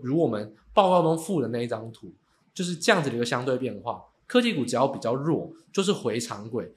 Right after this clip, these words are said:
这件事情就是走在结束的路上。第三个指标就是耶伦，他只要闭嘴，这件事情也就会结束，因为这个礼拜就是耶伦讲话所搞出来的，所以只要耶伦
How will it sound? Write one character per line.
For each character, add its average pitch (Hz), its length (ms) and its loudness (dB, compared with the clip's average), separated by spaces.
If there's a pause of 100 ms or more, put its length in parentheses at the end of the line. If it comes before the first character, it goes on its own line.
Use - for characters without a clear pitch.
(180)
这 185 120 -2
件 180 80 0
事 180 140 -2
情 131 100 -6
就 127 80 -4
是 151 80 -2
走 110 200 -4
在 120 440 -2
结 107 240 -8
束 170 220 2
的 107 100 0
路 113 160 -4
上。 98 280 -6 (720)
第 233 80 2
三 214 180 4
个 196 60 4
指 117 220 0
标 123 520 2
就 185 160 6
是 160 140 0
耶 165 220 4
伦， 101 280 -4 (240)
他 185 140 0
只 - 80 2
要 139 80 8
闭 165 260 0
嘴， 123 360 -8 (360)
这 185 120 0
件 175 100 4
事 170 140 -2
情 110 280 -8
也 120 140 -4
就 123 100 -4
会 135 120 -2
结 101 200 -8
束， 92 240 -12 (280)
因 165 100 -2
为 151 160 2
这 - 180 0
个 185 80 2
礼 117 120 0
拜 127 400 0
就 185 160 4
是 185 100 0
耶 185 220 2
伦 117 160 -2
讲 107 240 -4
话 107 380 -4 (100)
所 127 180 -8
搞 117 180 0
出 110 160 -6
来 95 120 -4
的， 85 160 -16 (260)
所 156 140 -4
以 147 40 -2
只 143 120 -2
要 151 180 4
耶 208 180 4
伦 107 300 0